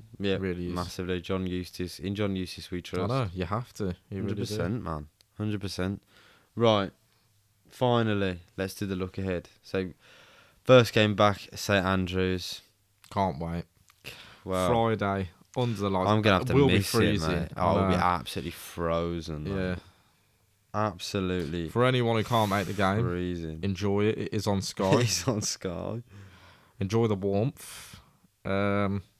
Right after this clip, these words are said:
Speaker 2: but yeah, looking forward to getting back into Saint Andrews.
Speaker 1: Oh, massive,
Speaker 2: I also
Speaker 1: man.
Speaker 2: look forward, I'll be taking some pictures of the, uh, lower stands. So
Speaker 1: Yeah.
Speaker 2: make sure you follow us on Instagram.
Speaker 1: Yeah, yeah, yeah.
Speaker 2: Look forward to seeing how that
Speaker 1: It
Speaker 2: looks.
Speaker 1: looks like,
Speaker 2: I mean,
Speaker 1: from
Speaker 2: we've
Speaker 1: what
Speaker 2: got,
Speaker 1: we've
Speaker 2: yeah, we've
Speaker 1: seen,
Speaker 2: seen a
Speaker 1: they've
Speaker 2: sneak
Speaker 1: started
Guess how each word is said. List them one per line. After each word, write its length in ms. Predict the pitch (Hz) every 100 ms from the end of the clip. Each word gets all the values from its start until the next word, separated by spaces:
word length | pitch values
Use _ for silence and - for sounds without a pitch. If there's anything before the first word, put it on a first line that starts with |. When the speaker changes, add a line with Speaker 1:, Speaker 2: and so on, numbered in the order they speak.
| _
Speaker 2:
but 160 | - 101
yeah, 240 | 104 127 - -
looking 380 | 98 107 - 110
forward 240 | 110 107
to 60 | 95
getting 220 | 104 98
back 160 | 101 98
into 120 | -
Saint 280 | 92 104 101
Andrews. 580 | 104 107 95 87 - - _ _ _ _ _ - -
Speaker 1:
Oh, 140 | 76
massive, 260 | 73 71 110
Speaker 2:
I 60 | 120
also 340 | 147 143 123
Speaker 1:
man. 80 | 107
Speaker 2:
look 100 | 110
forward, 440 | - 117 113 104 101
I'll 100 | 110
be 80 | 110
taking 360 | 131 117 113
some 180 | 107 107
pictures 600 | 95 117 - - 107 92
of 180 | 98 87
the, 260 | 104 98 98
uh, 280 | 95 95 92 - -
lower 360 | 98 104 104
stands. 640 | - - 82 80 82 - - 135
So 180 | - 98
Speaker 1:
Yeah. 160 | 90 113
Speaker 2:
make 180 | 110
sure 240 | - 113 107
you 60 | 101
follow 380 | - 101 98
us 160 | 95 -
on 60 | 98
Instagram. 560 | 95 85 - 90 82 -
Speaker 1:
Yeah, 80 | 90
yeah, 220 | 90 87 87 82
yeah. 40 |
Speaker 2:
Look 160 | 110 107
forward 260 | - 110
to 60 | -
seeing 160 | 107 101
how 140 | 98
that 200 | 98 101
Speaker 1:
It 120 | 110 113
Speaker 2:
looks. 400 | 139 170 101 80
Speaker 1:
looks 200 | - -
like, 60 |
Speaker 2:
I 40 | 123
mean, 80 | 135
Speaker 1:
from 60 | 127
Speaker 2:
we've 40 |
Speaker 1:
what 60 | 98
Speaker 2:
got, 60 |
Speaker 1:
we've 100 | 113 143
Speaker 2:
yeah, 180 | 123
we've 160 | 139 120
Speaker 1:
seen, 100 | 90
Speaker 2:
seen 80 | 143
a 40 |
Speaker 1:
they've 160 | 104 104
Speaker 2:
sneak 100 | 117
Speaker 1:
started 280 | 123 117